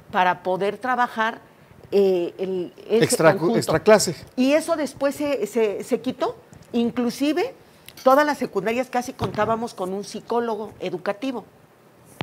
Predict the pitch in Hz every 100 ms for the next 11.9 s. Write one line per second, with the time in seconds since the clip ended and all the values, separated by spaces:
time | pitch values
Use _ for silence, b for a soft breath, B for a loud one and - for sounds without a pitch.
0 | b b b - 202 196 202 196 226 254
1 | 262 254 233 214 180 240 - - b b
2 | b - _ _ - - 214 185 220 254
3 | 269 - 202 190 - - - 269 294 277
4 | 247 262 233 226 254 208 214 226 - 214
5 | 208 220 226 - - - 185 175 - 233
6 | 180 - b b b 190 208 240 240 247
7 | 247 208 202 175 214 220 220 208 175 180
8 | 170 233 262 226 220 - 208 202 202 269
9 | - b b b 247 226 220 220 196 226
10 | 247 262 208 214 247 233 196 190 220 220
11 | 226 - 254 240 220 220 214 247